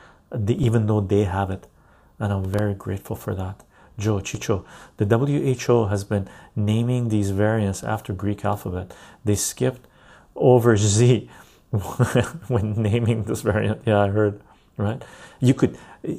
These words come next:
we watched at the beginning when this thing was rolling out, we did one, one of the live stream, we watched the W H O, the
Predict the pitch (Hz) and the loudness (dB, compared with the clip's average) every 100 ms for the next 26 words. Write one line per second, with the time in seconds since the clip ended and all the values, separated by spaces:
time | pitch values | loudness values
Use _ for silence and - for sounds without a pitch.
0 | - - _ - - 135 165 147 113 113 | -10 -20 _ -14 -8 2 2 4 2 2
1 | - - 104 110 104 104 135 143 107 104 | -6 -10 -6 -4 -4 0 0 0 0 -2
2 | - 123 110 101 101 107 101 98 95 92 | -4 -4 -2 0 2 2 2 0 -2 -2
3 | 101 151 156 104 117 117 113 151 123 101 | 0 0 0 2 2 2 2 4 2 2
4 | 95 92 - 101 95 101 95 101 123 131 | 0 -2 -6 -4 -2 -2 0 2 2 2
5 | - 110 104 110 104 101 98 - 104 92 | -4 0 0 2 2 2 2 2 4 4
6 | 90 | 0